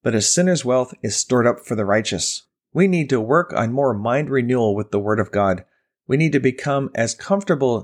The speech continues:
to say, "I am rich," as "I am saved." Let's try that right now. Say this out loud. "My Father's will is that I become rich, having a full supply that just keeps running over with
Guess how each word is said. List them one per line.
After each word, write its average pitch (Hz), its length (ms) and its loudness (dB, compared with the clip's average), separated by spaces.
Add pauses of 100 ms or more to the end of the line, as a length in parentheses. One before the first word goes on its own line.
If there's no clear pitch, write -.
to 120 100 -2
say, 135 320 2
"I 131 140 2
am 113 200 0
rich," 139 460 -2 (260)
as 117 180 0
"I 120 80 2
am 113 140 -2
saved." 87 460 -4 (160)
Let's - 240 2
try 180 260 2
that 147 240 2
right 117 220 -2
now. 95 360 -6 (120)
Say 190 340 2
this 190 220 2
out 147 220 2
loud. 98 320 2 (360)
"My 170 300 2
Father's 165 520 0
will 104 340 0 (180)
is 107 120 -8
that 123 100 2
I 143 100 4
become 131 480 -2
rich, - 540 -4 (300)
having 131 300 2
a 107 100 2
full 165 360 0
supply 113 600 0 (200)
that 101 160 -6
just 156 300 -2
keeps - 300 -4
running 175 400 2
over 120 320 2
with 98 220 -2